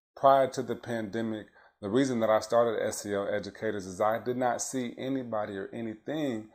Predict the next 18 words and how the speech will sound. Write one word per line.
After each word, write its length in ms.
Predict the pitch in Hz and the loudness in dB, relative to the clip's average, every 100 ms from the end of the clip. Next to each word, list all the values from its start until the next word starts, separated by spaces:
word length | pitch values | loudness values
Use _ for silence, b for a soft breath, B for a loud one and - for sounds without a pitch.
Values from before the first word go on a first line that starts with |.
| B B | B B
that 60 | 113 | 2
was 160 | 110 101 | 4 2
really 220 | 127 110 | -2 -2
focused 420 | - 117 - 104 - | -2 -2 -2 -12 -8
on 340 | 107 104 98 | -4 -4 -4
adult 380 | 95 87 101 98 | -8 -2 0 0
S 260 | 92 90 - | -2 -6 -8
E 160 | 90 | -6
L. 280 | 92 85 85 - b b | -6 -6 -10 -18 b b
The 560 | 87 104 101 95 92 85 _ _ _ 101 | -4 0 0 0 -2 -6 _ _ _ -8
research, 1000 | 98 131 131 - 123 123 - - - - | -2 0 0 2 2 2 -2 -8 -10 -8
the 100 | 101 | -6
resources 880 | 95 90 117 117 - 117 123 - 110 | -6 -2 -4 -4 -2 2 2 2 -2
that 180 | 104 107 | 2 2
were 140 | 104 | 2
available 640 | 98 101 107 104 95 101 90 | -2 -2 -4 -4 -4 -6 -4
were 200 | 90 82 | -8 -4
worksheets, 760 | 104 113 - - 110 - - | -2 -2 -6 -8 -8 -10 -18